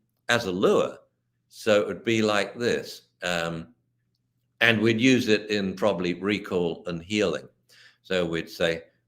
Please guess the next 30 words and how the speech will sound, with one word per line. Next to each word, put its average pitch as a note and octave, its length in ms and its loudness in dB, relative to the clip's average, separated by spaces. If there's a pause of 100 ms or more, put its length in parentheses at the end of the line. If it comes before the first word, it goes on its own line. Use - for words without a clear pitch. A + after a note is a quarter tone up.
(180)
Rover, D#2 460 -4 (180)
heel. G#2+ 440 -4 (300)
Come D#4+ 100 -10
on, - 140 -12
pop, - 180 -16
pop, - 160 -8
pop, - 140 -10
pop, G#4+ 140 -10
pop. G#4+ 100 -12 (160)
Oh, F4+ 140 2
he's - 160 -2
a - 20 -4
good - 180 -12
dog. - 360 -12
Oh, - 40 4
he's - 180 2
a - 40 -12
good - 180 -14
dog. C2 260 -6
Yes, F#2 1000 4 (280)
good F#2 760 2
boy. C#2+ 320 -4 (180)
Okay. A#2 340 2 (280)
So A2 300 4
we G#2 180 0
give C3 320 0
the A2 80 2
neutral B2 580 0
tone A2+ 420 0
instruction, G2 800 0